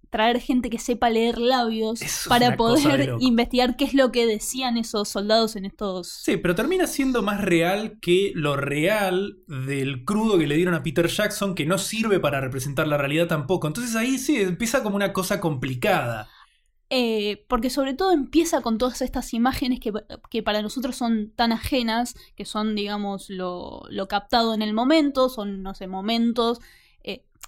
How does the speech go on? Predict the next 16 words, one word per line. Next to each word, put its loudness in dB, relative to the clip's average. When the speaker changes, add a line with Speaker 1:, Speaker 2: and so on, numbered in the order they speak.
Speaker 1:
son, -8
no -6
sé, -6
planos 4
de 2
la 0
gen-, -8
de -4
los -8
soldados -4
formando, 0
pasando 0
con -4
estas -6
velocidades -2
extrañas, 0